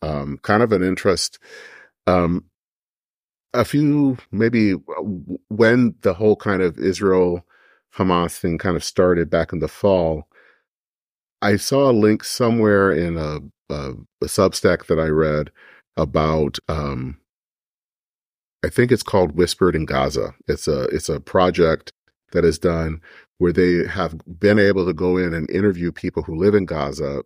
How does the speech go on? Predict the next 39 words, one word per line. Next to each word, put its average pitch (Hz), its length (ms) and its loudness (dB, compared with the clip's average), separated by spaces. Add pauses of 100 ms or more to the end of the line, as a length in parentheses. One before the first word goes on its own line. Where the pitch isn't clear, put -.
(100)
and 80 340 -6 (640)
are 110 140 4
able 180 180 4
to 131 80 0
kind 131 180 0
of 104 120 0
present 98 380 -2
a 85 40 -2
viewpoint 92 640 0
that 76 120 2
we 87 100 0
don't 139 260 0
always 107 360 2
hear 85 640 -2 (540)
about, 87 720 0 (100)
um, 76 460 -4 (340)
Gazans, 85 680 0 (440)
um, 80 400 -2
who - 120 -8
live 80 220 2
there, 67 180 0
because 80 280 2
I - 60 -2
think 98 140 0
we 87 100 0
have 90 280 0
this - 400 -2 (1400)
one 92 400 0
voice, 85 640 0 (720)
which 87 420 0 (280)
sadly 139 420 2
usually 135 360 2
tends 123 300 -2
to 104 100 2
be 107 140 4
the 98 100 0
voice 95 300 2
of 80 120 -2
Hamas, 80 580 -4